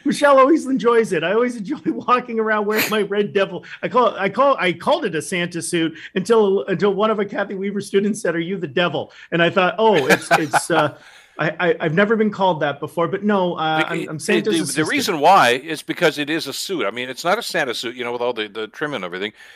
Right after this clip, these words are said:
Speaker 2: It's a, it's not Armani, but I mean, it's a suit, uh, you know, a jacket and, and, and, and pants and vest and everything
Speaker 1: Pants,
Speaker 2: like that.
Speaker 1: yeah.
Speaker 2: Very sharp, very sharp, uh,
Speaker 1: Yeah,
Speaker 2: and, and very
Speaker 1: exactly.
Speaker 2: seasonal. So, uh, anyway,
Speaker 1: Yes.
Speaker 2: I'm, I'm sure you'll post some pictures of that at, at some point anyway.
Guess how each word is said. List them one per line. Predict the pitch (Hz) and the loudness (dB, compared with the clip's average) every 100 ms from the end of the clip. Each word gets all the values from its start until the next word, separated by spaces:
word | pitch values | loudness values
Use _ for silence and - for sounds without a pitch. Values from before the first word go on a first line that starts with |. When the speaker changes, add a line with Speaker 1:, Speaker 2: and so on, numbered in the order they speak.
| - | -4
Speaker 2:
It's | 160 - | -4 0
a, | 147 - | -2 -2
it's | 139 170 | -8 2
not | 156 | 4
Armani, | 127 110 156 190 123 117 | 6 4 4 4 2 0
but | 127 | -2
I | |
mean, | 139 135 | -2 -6
it's | 143 170 | -6 -6
a | |
suit, | - 208 120 | -8 -8 -8
uh, | 101 110 | -10 -12
you | 135 | -10
know, | 117 | -8
a | 110 | -4
jacket | 117 127 147 113 | -2 -2 -4 -10
and, | 110 | -16
and, | 104 107 | -16 -14
and, | 117 113 _ 123 | -14 -16 _ -10
and | 110 101 | -10 -10
pants | - 127 131 | -4 -4 -4
and | 113 90 | -8 -4
vest | 113 - | -4 -4
and | 113 | -4
everything | 104 175 | 0 2
Speaker 1:
Pants, | 190 190 | 2 0
Speaker 2:
like | 104 - | -4 0
that. | 127 - - | -2 -2 0
Speaker 1:
yeah. | |
Speaker 2:
Very | 131 233 208 | 6 6 6
sharp, | - 214 147 - - | 6 8 8 4 -4
very | 131 208 | -2 -2
sharp, | - 127 110 _ _ _ _ - | 0 0 0 _ _ _ _ -2
uh, | 110 117 | 0 2
Speaker 1:
Yeah, | 143 165 | 4 2
Speaker 2:
and, | 127 127 | 2 0
and | 185 | 0
very | 175 156 | 2 0
Speaker 1:
exactly. | 170 | -2
Speaker 2:
seasonal. | 185 170 123 87 69 | -4 -4 -6 -10 -10
So, | - 101 98 _ _ _ _ - | 0 0 0 _ _ _ _ -2
uh, | 117 110 | 0 2
anyway, | 147 131 117 85 - | 2 4 4 0 -8
Speaker 1:
Yes. | 127 | -2
Speaker 2:
I'm, | 123 127 | -2 -2
I'm | 135 | -6
sure | - 151 | -2 2
you'll | 123 | 0
post | - 127 - | 0 -2 -4
some | 110 | -12
pictures | 117 - 95 | -14 -14 -8
of | 101 | -2
that | 98 | -2
at, | 104 107 | -2 -8
at | 113 101 | -14 -12
some | 113 | -14
point | 98 104 98 | -12 -10 -8
anyway. | 101 92 | -8 -8